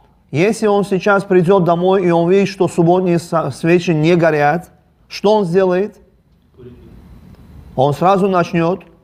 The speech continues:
Speaker 1: курить. Теперь, как вы думаете, имеет ли она право пойти к своей соседке, нееврейке,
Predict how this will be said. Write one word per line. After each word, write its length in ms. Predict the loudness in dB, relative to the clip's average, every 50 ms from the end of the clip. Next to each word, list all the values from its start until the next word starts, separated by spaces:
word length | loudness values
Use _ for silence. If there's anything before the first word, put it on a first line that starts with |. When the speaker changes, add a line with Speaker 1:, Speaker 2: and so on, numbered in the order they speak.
| _ _ _ _ _ _ _ _ -20 -20 -20 _ _ -2
Speaker 1:
курить. 540 | 0 2 4 4 4 2 0 -2 -8 -14 -20 _ _ _ _ _ _ _ _ _ _ _ _ _ _ -20 -20 -20 -20 -20 -20 -20 -20 -20 -20 -20 -20 -20 -20 -20 -20 -20 -20 -20 -20 -20 -20 -20 -20 -20 -20 -8
Теперь, 380 | -4 -4 0 2 2 2 2
как 220 | 2 2 0 0 0
вы 120 | 0 0
думаете, 540 | 0 0 0 0 0 -2 -2 -4 -8 -12 -12 -14 _ -20 -20 _ _ _ _ _ -20 -20 -20 -20 -20 -20 -20 -8 -4
имеет 420 | 0 2 2 2 2 2 0 0 0
ли 80 | 0
она 260 | 0 0 0 0 0
право 360 | 0 2 2 2 2 2 2 0
пойти 440 | 0 0 0 0 -2 -2 -4 -6
к 40 | -4
своей 280 | -4 -2 0 0 0 0
соседке, 640 | -2 -4 -4 -4 -2 0 0 0 0 0 -2 -2 -2
нееврейке, 840 | 0 0 0 2 2 2 2 2 2 0 -2 -2 -2 -2 -2 -4